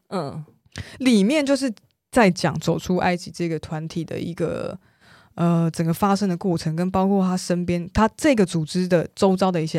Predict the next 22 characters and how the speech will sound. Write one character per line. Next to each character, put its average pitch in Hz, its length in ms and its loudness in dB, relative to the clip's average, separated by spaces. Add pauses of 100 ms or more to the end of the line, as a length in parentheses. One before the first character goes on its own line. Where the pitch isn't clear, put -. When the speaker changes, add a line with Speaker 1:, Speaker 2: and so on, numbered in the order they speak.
Speaker 2:
案 160 180 -2 (100)
例。 160 160 -4 (160)
Speaker 1:
嗯 185 240 -2
哼。 180 180 2
Speaker 2:
对， 180 220 2 (360)
可 185 140 4
能 180 80 6
有 180 120 8
些 208 120 6
人 190 100 6
去 202 120 2
治 208 180 2
疗 165 200 4
之 175 100 0
后， 185 140 4
其 - 160 -4
实 165 120 0
反 170 220 -2
而 - 260 -8
更 262 160 4
严 175 140 4
重， 175 260 2